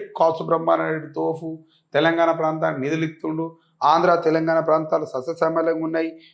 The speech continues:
వీని మించిన రాజకీయ కురుక్షేత్ర యోధుడు ఎవరు ఉండరు" అని చెప్పి ఆ మాట. ఏం మాట్లాడుతున్నావు రాజ్యలక్ష్మి, కాంత-, లక్ష్మీకాంతమ్మా? ఎందుకు వచ్చినావు నువ్వు అసలు? తెలంగాణ ఉద్యమాన్ని అవహేళన చేయడం కోసమే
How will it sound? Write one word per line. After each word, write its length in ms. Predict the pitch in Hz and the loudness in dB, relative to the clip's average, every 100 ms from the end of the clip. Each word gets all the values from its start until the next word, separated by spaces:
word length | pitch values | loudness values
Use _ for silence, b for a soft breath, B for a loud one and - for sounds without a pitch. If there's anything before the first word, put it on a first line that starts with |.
| _ 131 | _ -4
వీని 180 | 170 | -2
మించిన 380 | 175 170 156 160 | 0 -2 -2 0
రాజకీయ 640 | 135 139 160 160 160 156 | 4 4 2 -4 -4 -4
కురుక్షేత్ర 680 | 139 - 156 - - 160 160 | -6 -6 -6 -4 -4 -4 -2
యోధుడు 640 | 147 117 165 165 170 165 B B _ | 0 2 2 2 0 -2 B B _
ఎవరు 320 | 113 131 165 135 | 0 2 4 2
ఉండరు" 680 | 110 123 175 175 170 170 - _ | 0 2 4 4 2 -4 -14 _
అని 140 | 147 156 | -4 -2
చెప్పి 180 | 165 220 | 0 -2
ఆ 80 | |
మాట. 340 | 170 117 - - | -4 -8 -10 -18
ఏం 540 | 107 98 131 156 160 175 | -16 -8 -6 -6 -8 -12
మాట్లాడుతున్నావు 720 | 185 - 196 196 208 202 190 | -8 0 0 0 -10 -10 -6
రాజ్యలక్ష్మి, 720 | 147 127 104 101 - 90 107 | -6 -6 -10 -14 -18 -18 -14
కాంత-, 340 | 131 123 131 | -8 -8 -6
లక్ష్మీకాంతమ్మా? 960 | 101 117 165 156 131 127 113 90 160 131 B B B B 117 | -8 -8 -10 -6 -6 -6 -10 -4 -2 -2 B B B B 0
ఎందుకు 280 | 143 180 | 0 2
వచ్చినావు 320 | 226 - 214 190 | 2 2 4 4
నువ్వు 180 | 143 | 4
అసలు? 540 | 120 - 113 165 131 b b b _ | 2 0 0 2 0 b b b _
తెలంగాణ 420 | 151 185 196 190 | 4 6 6 6
ఉద్యమాన్ని 600 | 170 165 196 208 233 233 | 4 4 4 6 4 4
అవహేళన 500 | 147 156 175 214 214 | 4 6 4 4 0
చేయడం 340 | 202 185 185 180 | -2 0 0 0
కోసమే 480 | 175 165 214 269 | -2 -2 -4 -4